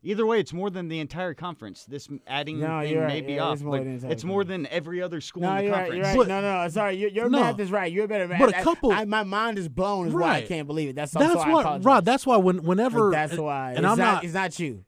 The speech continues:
Speaker 2: Yeah, man,
Speaker 3: no,
Speaker 2: that's
Speaker 3: I'm not, I'm not
Speaker 2: crazy.
Speaker 3: gonna discount your Texas Cold War argument, but this is my point to Texas fans. While you're
Speaker 2: Wow.
Speaker 3: concerned about bickering with the Aggies, the Sooners are dominating this conference.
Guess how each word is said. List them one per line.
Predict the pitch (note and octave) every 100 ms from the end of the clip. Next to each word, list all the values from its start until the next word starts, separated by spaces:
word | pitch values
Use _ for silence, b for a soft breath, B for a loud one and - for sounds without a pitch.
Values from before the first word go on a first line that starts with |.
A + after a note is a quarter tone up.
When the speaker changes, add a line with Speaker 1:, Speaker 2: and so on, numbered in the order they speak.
| _
Speaker 2:
Yeah, | C#3 B2 B2 A2+ C#3+
man, | C#3 F#3
Speaker 3:
no, | G3
Speaker 2:
that's | -
Speaker 3:
I'm | - A#3+
not, | B3 F3
I'm | G#3+
not | A3+ F#3
Speaker 2:
crazy. | F3
Speaker 3:
gonna | D#3 C3 C3+ C3 C3
discount | F3+ - F3 E3
your | C3+ B2
Texas | - D#3+ - A#2+
Cold | D#3 C3+
War | C3 E3
argument, | C3 B2 B2 A2+ b b b C#3+
but | F#3 F3+ D3+ _ _ _ -
this | C#3+ A#3+
is | C4+ F#3+
my | F3+
point | - A3+ F#3
to |
Texas | C3 F#3+ G3 E3
fans. | - D3 B2+
While | C#3 C#3
you're | A3+ D#4+
Speaker 2:
Wow. |
Speaker 3:
concerned | - A3+ - B3 C4
about | G3+ E3 C3+
bickering | G#3+ A#3+ A3+
with | G3
the | D3
Aggies, | D#3 G3+ A3 C4 C4 - _ _ _ _ _ E3+
the |
Sooners | - C#4+ D#4 A3+
are |
dominating | C#3 A#2 G3+ A3 G#3+ F#3+ F3 D#3+
this | D#3 -
conference. | F3 F3 - A2 F2 -